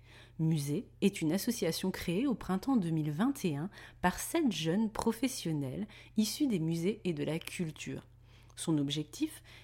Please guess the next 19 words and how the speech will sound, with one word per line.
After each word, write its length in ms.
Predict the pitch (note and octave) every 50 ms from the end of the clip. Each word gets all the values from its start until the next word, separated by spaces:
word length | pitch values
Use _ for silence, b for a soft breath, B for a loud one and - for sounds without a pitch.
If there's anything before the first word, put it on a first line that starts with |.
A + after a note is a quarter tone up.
| B B -
est 100 | A#3 G#3+
de 160 | G#3 A#3 A#3
sensibiliser 880 | A3+ - - - F4+ F#4 - - A3+ G3 F3+ F3 F3 E3+ E3+ - C#4+
aux 80 | D#4+ A#3 - - -
problématiques 800 | - - - C#4+ C#4+ A#3+ G#3 F#3 D#3 D3 - - - C3+ - -
féministes 720 | - - - D4+ C4+ G#3 E3 D#3 D#3+ G#3 - - - - B B B B B B -
au 100 | B3 C4+
sein 340 | B3+ - - - D#3 C#3
de 80 | C3+ C3
ces 280 | C#3 - - - D3 C#3
lieux 300 | D3 C#3+ C#3+ D#3 A3 - - - -
et 80 | G3
de 100 | D#3 E3
valoriser 760 | D3+ D3 D#3+ A#3 C#4 C#4 A#3+ F3+ F3+ E3+ D#3+ C#3+ C#3 C3+ - - -
les 160 | D#3+ D3+ D3+
réflexions 680 | D3+ D#3 F#3+ A#3 A#3 - D#3 C#3+ - - - F#3 G3+ - -
et 60 | F3+
les 220 | D#3+ D#3 D3+ D3 F3
initiatives 640 | G#3 G#3 F#3+ - - C3+ B2+ - - - G#3 F#3+